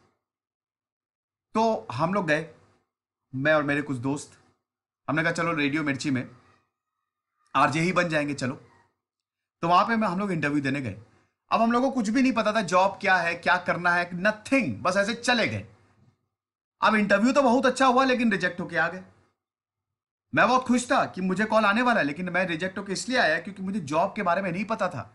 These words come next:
कि वो जॉब है क्या। मैं बिल्कुल भी सर्च करके नहीं गया था। तो बेटा, सबसे ज़रूरी बात ये है कि जिस जॉब के लिए आप जा रहे हो आप उसको सर्च करो। और ऐसे ही मेरे साथ बैंक के इंटरव्यू में भी हुआ था। जब मैं बैंक का इंटरव्यू देने गया था तो सेम चीज़, हालांकि एक बैंक में मैं सिलेक्ट हो गया था but वो जॉब मैंने नहीं की थी,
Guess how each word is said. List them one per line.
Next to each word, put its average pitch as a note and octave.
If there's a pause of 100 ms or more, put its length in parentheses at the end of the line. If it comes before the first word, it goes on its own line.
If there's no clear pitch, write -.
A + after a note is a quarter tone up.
(440)
कि F3+
वो G#3
जॉब F#3
है A3
क्या। G#3+ (760)
मैं F#3+
बिल्कुल A#3+
भी C4
सर्च A#3
करके G#3+
नहीं F#3
गया D3+
था। C#3+
तो C#3+
बेटा, G#3+
सबसे G#3+
ज़रूरी D#3+
बात F#3+
ये E3+
है A#2 (420)
कि G3
जिस F#3+
जॉब E3
के G#3+
लिए C3
आप D3
जा C3+
रहे D#3
हो A2 (220)
आप D3+
उसको -
सर्च C3
करो। A#2
और D3+
ऐसे F3
ही B3
मेरे A3+
साथ A#3
बैंक F3+
के G#3+
इंटरव्यू E3+
में D#3
भी D3+
हुआ A#2
था। G#2 (560)
जब D3
मैं F#3+
बैंक A3
का A#3
इंटरव्यू G3
देने E3+
गया C#3+
था A#2 (460)
तो F#3
सेम B3+
चीज़, G#3
हालांकि D#3
एक D#3+
बैंक D3+
में E3
मैं E3
सिलेक्ट D#3
हो F#3+
गया D3
था D3+
but -
वो D3+
जॉब B2+
मैंने C#3+
नहीं E3+
की F#3
थी, B2